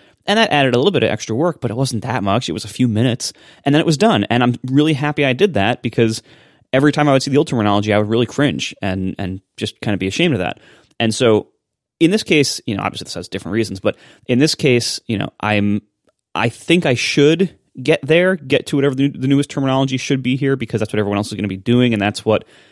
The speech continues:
my customers are going to expect, especially my new customers.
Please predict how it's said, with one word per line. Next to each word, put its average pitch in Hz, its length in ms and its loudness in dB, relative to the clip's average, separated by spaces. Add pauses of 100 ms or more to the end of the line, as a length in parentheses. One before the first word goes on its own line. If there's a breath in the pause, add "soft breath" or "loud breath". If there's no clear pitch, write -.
(220 soft breath)
my 113 100 -2
customers 117 460 -2
are - 20 -6
going 107 200 0
to 110 120 -2
expect, - 640 -6
especially 123 260 -2
my 98 80 -2
new 117 300 2
customers. 175 580 -6